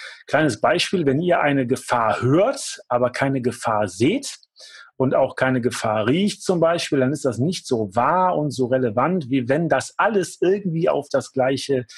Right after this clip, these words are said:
hindeutet. Also emotional tiefer ist etwas, wenn alle Sinneskanäle auf das Gleiche hinweisen. Und genau darum geht's. Jetzt gibt's noch eine Kleinigkeit dazu. Es ist nicht so, dass diese Sinne sich gegenseitig addieren.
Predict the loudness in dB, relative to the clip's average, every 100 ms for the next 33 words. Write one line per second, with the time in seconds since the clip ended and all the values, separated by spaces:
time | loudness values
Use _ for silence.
0 | -16 -10 -2 0 2 2 0 -4 -4 -4
1 | -2 -2 -2 -2 -2 -4 -6 -8 -6 -8
2 | -2 0 0 0 -2 0 -2 -2 -6 -18
3 | -20 -16 -14 -14 -6 0 0 0 -6 -2
4 | 0 2 2 2 0 -2 -4 -2 0 2
5 | 2 2 0 -2 -4 0 0 0 -2 -2
6 | 0 -2 -4 -14 -16 -14 -12 -10 0 0
7 | 2 2 2 2 2 0 -2 -4 -8 -18
8 | -20 -20 -10 -4 -4 0 -2 -2 -6 _
9 | _ -20 -8 0 2 2 0 0 0 2
10 | 0 -2 -2 0 2 2 0 0 0 2
11 | 2 2 0 -2 0 0 0 2 2 0
12 | -2 -2 -2 -2 -2 0 2 2 0 -2
13 | -2 -2 0 0 2 2 0 -4